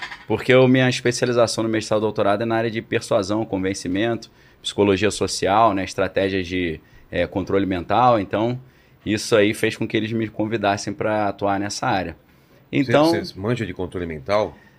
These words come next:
Speaker 1: É, manjo.
Speaker 2: Pô, trabalha com o Paquito pra ele, pra ele ser mais eficiente,
Speaker 1: Vou
Speaker 2: cara.
Speaker 1: dar um gás nele.
Speaker 2: Dá um, dá um
Speaker 1: A gente faz um
Speaker 2: Hipnose, você, você, você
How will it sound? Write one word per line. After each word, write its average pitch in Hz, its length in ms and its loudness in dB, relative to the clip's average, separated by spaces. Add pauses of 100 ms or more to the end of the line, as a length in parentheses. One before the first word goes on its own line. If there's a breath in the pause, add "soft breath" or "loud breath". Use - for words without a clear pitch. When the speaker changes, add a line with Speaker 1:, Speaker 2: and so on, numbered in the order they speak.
(120)
Speaker 1:
É, 117 420 6
manjo. 104 400 4
Speaker 2:
Pô, - 300 -20 (200)
trabalha 98 420 -2
com 143 260 -4
o 120 60 -2
Paquito - 440 -6
pra 95 140 -4
ele, 87 140 2
pra - 200 -8
ele 87 80 -10
ser - 140 -4
mais 98 180 -4
eficiente, 92 640 -6
Speaker 1:
Vou - 80 -18
Speaker 2:
cara. 87 140 -2
Speaker 1:
dar 98 80 6
um 98 80 6
gás 90 300 4
nele. 80 240 -2
Speaker 2:
Dá 92 220 -2
um, 120 80 0 (260)
dá 92 160 -4
um 117 220 -4
Speaker 1:
A - 40 -14
gente 69 180 -16
faz 101 220 0
um 90 460 -2
Speaker 2:
Hipnose, 120 520 0
você, - 160 -8 (380)
você, - 20 -12
você - 260 -16